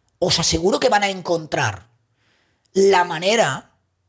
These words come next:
de justificar esa vuelta. Y cuidado, eh, que no lo estoy criticando, que eso no los convierte en malos.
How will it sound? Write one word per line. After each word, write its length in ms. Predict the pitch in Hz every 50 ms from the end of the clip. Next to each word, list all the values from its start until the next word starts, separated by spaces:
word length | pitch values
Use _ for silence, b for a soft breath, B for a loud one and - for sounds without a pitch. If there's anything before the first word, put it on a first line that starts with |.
| _ _ _ _ _ _ _ _ _ _
de 140 | - 175 160
justificar 920 | - - - - - - 151 - 160 151 - 185 220 233 - - - _ _ _ _ _ _ _ _ _ _ _ _ _ _ _ _ _ _ _ _ _ _ _ _ _ _ _ _ _ _ _ _ _ -
esa 320 | - 143 - - 143 117 113
vuelta. 420 | 127 135 127 117 107 - 90 b b b b b b b
Y 60 | 165
cuidado, 360 | 147 175 196 233 262 254 220
eh, 140 | 226 247 240
que 100 | - 156
no 160 | 160 180 226
lo 80 | 254 247
estoy 200 | - - 254 240
criticando, 600 | - 214 202 175 185 - - 254 262 226 175 -
que 100 | 170 190
eso 240 | 214 - - 247
no 140 | 233 240 240
los 280 | 233 240 240 240 - -
convierte 760 | - 208 190 185 185 208 233 240 233 233 233 - 202 185 175
en 160 | 165 160 160
malos. 600 | 175 214 240 254 240 175 117 - - - -